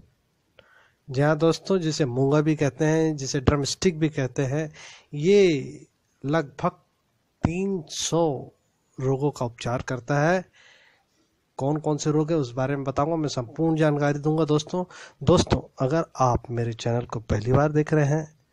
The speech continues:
तो आपसे अनुरोध है कि आप रेड कलर का बटन दबा के इसे सब्सक्राइब करें, एक बेल है उसे भी दबाएं ताकि मैं जो भी वीडियो डालूं वो सबसे पहले आप तक पहुंचे।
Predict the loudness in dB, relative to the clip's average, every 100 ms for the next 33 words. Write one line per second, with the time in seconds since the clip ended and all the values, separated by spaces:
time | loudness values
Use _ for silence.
0 | _ _ _ _ -4 -2 -2 -4 -6 0
1 | 2 2 0 0 0 -2 -2 0 0 0
2 | 0 0 2 0 0 -2 -2 -2 -2 -6
3 | -8 -8 -6 -4 0 0 0 0 0 0
4 | -2 -10 _ _ _ _ _ _ _ _
5 | _ _ _ _ -16 -14 -4 0 2 4
6 | 2 2 0 0 2 2 2 0 -4 -6
7 | -8 -6 -8 0 2 4 2 2 4 4
8 | 2 0 -4 -4 -6 -6 -8 -8 -6 -10
9 | -10 -12 -8 -10 -6 -8